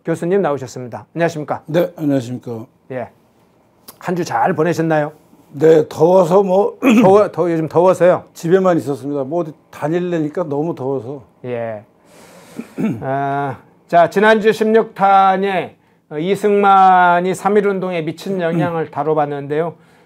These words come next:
Speaker 1: 어, 십칠 탄, 어, 어, 시작해보겠습니다. 그 본격적인 내용을 시작하기 전에 우선 전국 현안에 전체 여러 가지로 국회도 시끄럽고 막 여러 가지 소란스러운 일들 적진 않습니다. 그중에서도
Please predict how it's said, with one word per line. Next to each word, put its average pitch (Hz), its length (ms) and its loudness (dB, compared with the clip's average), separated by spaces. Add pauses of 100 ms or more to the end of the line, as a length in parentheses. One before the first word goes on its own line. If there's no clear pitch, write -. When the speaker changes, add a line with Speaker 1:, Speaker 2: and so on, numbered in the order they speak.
(200)
Speaker 1:
어, 131 180 -14
십칠 180 500 -6
탄, 170 280 2 (180)
어, 131 460 -16 (160)
어, 139 200 -14
시작해보겠습니다. 143 1000 -6 (440)
그 185 120 -2
본격적인 220 500 6
내용을 208 400 6
시작하기 202 420 2
전에 175 260 -2
우선 160 400 -4
전국 175 360 -6
현안에 160 600 -2 (360)
전체 214 340 6
여러 208 200 4
가지로 247 300 4
국회도 226 400 0
시끄럽고 247 540 0
막 202 340 2
여러 175 160 -2
가지 180 200 2
소란스러운 190 800 -2
일들 156 340 -8
적진 165 440 -8
않습니다. 143 500 -8
그중에서도 190 880 -2